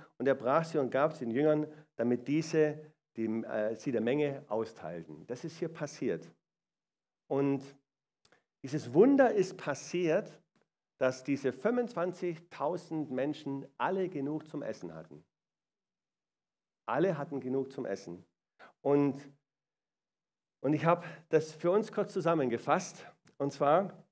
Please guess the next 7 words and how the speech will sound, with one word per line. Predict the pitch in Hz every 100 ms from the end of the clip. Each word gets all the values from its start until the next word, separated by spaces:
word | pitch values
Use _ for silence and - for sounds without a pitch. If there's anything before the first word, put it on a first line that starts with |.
| _
was | - 135
ist | 165 -
passiert? | 147 - 107 - - _ _ _ _ _ -
Die | 147
Jünger | 190 247 247 220 - - _
brachten | 127 123 156 208 156 - - 226 269 269 185
Jesus, | 120 160 165 220 247 - -